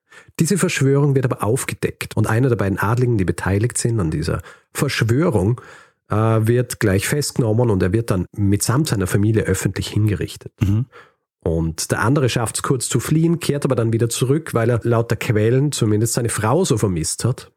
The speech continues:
Speaker 1: Und, ähm, er geht heim zu seiner Frau und er wird dort entdeckt, gefangen genommen und dann auch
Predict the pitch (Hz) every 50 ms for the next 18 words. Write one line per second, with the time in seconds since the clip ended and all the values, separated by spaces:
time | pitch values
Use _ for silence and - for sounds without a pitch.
0 | _ _ _ _ _ _ _ _ _ _ - 90 90 92 95 92 - - 95 90
1 | 87 90 92 - - 92 87 101 98 - 101 95 95 92 - - 107 98 95 90
2 | - - - 101 113 120 120 117 104 98 98 104 101 90 110 104 - - 110 92
3 | 90 - 87 92 - 151 143 127 - - - - - 110 - - 117 117 113 107
4 | 95 104 92 90 98 98 87 76 - - - 113 - - - - -